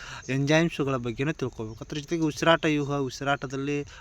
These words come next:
ವಾಯುಕ ಉಸಿರಾಟ, ಅವಾಯುಕ ಉಸಿರಾಟದ ಜೊತೆಗೆ ಉಸಿರಾಟದ ಯಾವ ರೀತಿ ಕೆಲಸ ಮಾಡ್ತಾವೆ, ಉಸಿರಾಟ, ಉಸಿರಾಟದ ವಿವರಣೆಯನ್ನು ನೋಡ್ಕೋಬೇಕು.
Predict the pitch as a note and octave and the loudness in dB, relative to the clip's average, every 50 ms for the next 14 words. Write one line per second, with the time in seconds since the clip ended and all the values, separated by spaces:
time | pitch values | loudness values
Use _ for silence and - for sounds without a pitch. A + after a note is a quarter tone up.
0 | - - - B2 B2+ B2 B2 C3 D3 D3+ C3+ - - C#3 B2 - - C3 B2+ - | -16 -10 -6 -6 -4 -2 -2 -2 -2 -2 -2 -2 -4 -4 -4 -4 -6 -6 -6 -6
1 | - B2+ B2+ C3 C3 B2+ B2+ B2+ A#2+ - - B2 A#2+ - - B2+ B2 A#2+ - B2+ | -6 -6 -4 -4 -4 -4 -4 -6 -8 -8 -10 -10 -10 -8 -10 -10 -12 -10 -10 -10
2 | B2+ A2 - B2 - - F#3+ E3 D#3 D3+ D3 - D3+ C#3 A#2+ - C#3+ C#3+ D3 - | -10 -8 -10 -2 2 4 4 6 4 2 0 -2 -8 -10 -8 -2 0 0 0 0
3 | - C#3+ C3 C3+ B2 A#2 - - - C3+ B2+ C#3 D#3+ D#3 C3+ - C#3+ - C3+ A#2+ | -2 -8 -6 -6 -6 -8 -10 -14 -10 -2 4 4 4 4 2 -6 -8 -8 -8 -8
4 | - - C#3 C3+ C3+ B2+ A#2 - - B2 A#2 - - - C3 B2 - C3+ B2 A#2+ | -4 -4 -4 -4 -4 -6 -8 -8 -10 -10 -10 -10 -8 -8 -8 -6 -6 -8 -8 -8
5 | - C#3 C3+ C3 - C#3+ C3 C3 C#3 C3 A#2+ A#2+ C3 D3 D#3+ D#3 D#3 C#3+ C3 B2+ | -6 -6 -8 -6 -6 -8 -8 -6 -6 -6 -4 -2 0 0 0 0 0 -2 -4 -6
6 | B2+ A#2+ A2+ G#2+ - A2+ A2 G#2+ G#2+ G2+ - - B2 B2+ C3 | -8 -8 -10 -12 -12 -14 -12 -12 -14 -14 -12 -12 -12 -12 -12